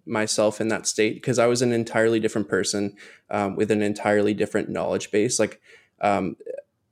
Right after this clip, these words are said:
I had absolutely no idea that we needed major systemic reform, um, that things needed to change at such a great scale. Um, I,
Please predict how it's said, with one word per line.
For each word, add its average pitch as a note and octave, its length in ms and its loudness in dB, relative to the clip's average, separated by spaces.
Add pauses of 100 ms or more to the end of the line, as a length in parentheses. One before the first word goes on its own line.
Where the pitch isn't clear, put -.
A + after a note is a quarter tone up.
(100)
I A#2 120 4
had B2 260 2
absolutely G#2 760 0
no G#2 260 0
idea G2 600 -2
that - 360 -2
we G#2 140 -6
needed G#2+ 380 -2
major G2+ 280 -4
systemic G2+ 460 -4
reform, F#2+ 540 -4 (440)
um, G#2 340 -4
that - 260 -2
things A2 340 -2
needed G#2+ 300 0
to G#2+ 160 -6
change G#2+ 360 -4
at - 80 -6
such - 200 -6
a G#2+ 40 -6
great G2+ 360 -6 (140)
scale. A#2+ 680 0 (500)
Um, G#2+ 440 2 (2000)
I, C#3+ 300 4